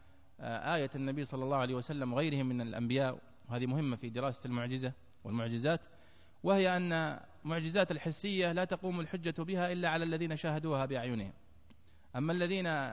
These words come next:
سمعوا بها أو لم يروها فإن لا تقوم عليهم الحجة بها إلا إذا نقلت إليهم نقلًا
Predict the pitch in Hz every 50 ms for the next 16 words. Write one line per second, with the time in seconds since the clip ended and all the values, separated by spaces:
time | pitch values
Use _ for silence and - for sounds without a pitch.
0 | 104 101 92 - - 185 180 170 156 156 151 156 175 165 160 156 160 156 131 120
1 | 139 143 143 139 127 117 113 110 113 143 156 160 151 143 151 180 202 220 233 220
2 | 240 254 240 233 240 233 214 - - - 185 175 160 143 156 160 151 147 143 143
3 | - 156 143 139 135 143 151 151 151 147 156 143 135 135 147 151 - 143 135 127
4 | 135 135 147 143 131 123 127 131 - 131 127 127 127